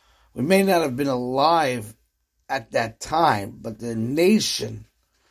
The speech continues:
the way it is, we are all equally part of it from every single generation, because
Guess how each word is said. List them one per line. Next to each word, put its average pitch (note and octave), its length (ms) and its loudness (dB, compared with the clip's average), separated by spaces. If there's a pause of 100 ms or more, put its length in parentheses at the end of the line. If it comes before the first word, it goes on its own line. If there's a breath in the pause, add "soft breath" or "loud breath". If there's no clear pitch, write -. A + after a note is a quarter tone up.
(640)
the A2 100 -8
way B2 200 4
it C#3+ 80 2
is, C3+ 520 4
we B2 160 -8
are A#2+ 120 -4
all E3+ 440 -4 (200)
equally D#3+ 500 -2
part C#3+ 360 2
of G#2 160 -4
it G#2 160 -8
from A#2 200 -10
every D3 220 -2
single B2+ 320 -4
generation, A#2+ 680 -2
because A2 600 -8